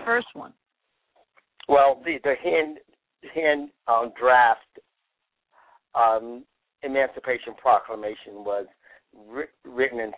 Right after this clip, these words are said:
Speaker 2: signed in, um, eighteen sixty-two, September twenty-second. The Schomburg has a, in fact, this past weekend had a, the original document there at the Schomburg that he hand wrote, and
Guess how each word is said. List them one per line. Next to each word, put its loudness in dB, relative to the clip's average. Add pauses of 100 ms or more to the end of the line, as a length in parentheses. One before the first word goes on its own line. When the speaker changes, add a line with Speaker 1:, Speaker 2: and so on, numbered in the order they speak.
(120)
Speaker 2:
signed 4
in, -10 (460)
um, 0 (420)
eighteen -8 (160)
sixty-two, -8 (100)
September -4 (120)
twenty-second. -2 (520)
The 0 (140)
Schomburg 4 (120)
has 2
a, 0 (420)
in -12 (160)
fact, 0
this -10 (220)
past 0
weekend -2 (440)
had 4
a, 4 (540)
the -6
original -2
document -2
there 0
at -2
the -16 (140)
Schomburg 0 (260)
that 2 (120)
he -12 (100)
hand 0
wrote, 2 (140)
and 2